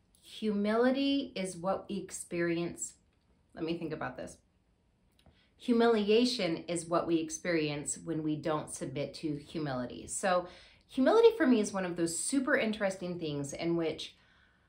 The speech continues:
I think for the most part that I run pretty humble. That's kind of my default. But then I come into situations where a huge, enormous dose of humility is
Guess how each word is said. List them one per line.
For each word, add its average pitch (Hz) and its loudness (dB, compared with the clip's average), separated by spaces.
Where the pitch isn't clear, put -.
I 220 4
think 349 2
for - -2
the 247 4
most 214 0
part 370 0
that 190 -2
I 165 0
run 180 -2
pretty 160 -4
humble. 139 -6
That's 160 -2
kind 175 -6
of 170 -6
my 151 -2
default. 139 -6
But - -12
then 269 0
I 185 -2
come 277 -2
into 285 2
situations 143 -4
where 151 -2
a 147 -2
huge, 240 10
enormous 165 0
dose 143 -4
of 147 -4
humility 143 -2
is 143 -6